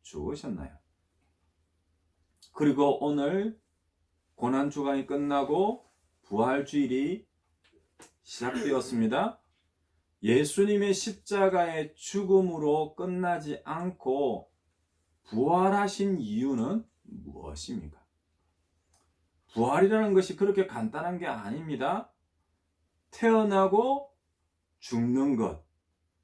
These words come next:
그리고 그 이후에 영원한 생명과 영원한 죽음,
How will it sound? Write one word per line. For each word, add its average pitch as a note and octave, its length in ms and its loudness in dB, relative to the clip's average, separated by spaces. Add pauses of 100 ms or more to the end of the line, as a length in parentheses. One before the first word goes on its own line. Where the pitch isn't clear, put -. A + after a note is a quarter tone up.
그리고 A3 640 4 (120)
그 - 340 2
이후에 C#3 580 -4
영원한 C3 640 -2
생명과 F3+ 800 -2
영원한 A#2 540 0
죽음, F2+ 360 -8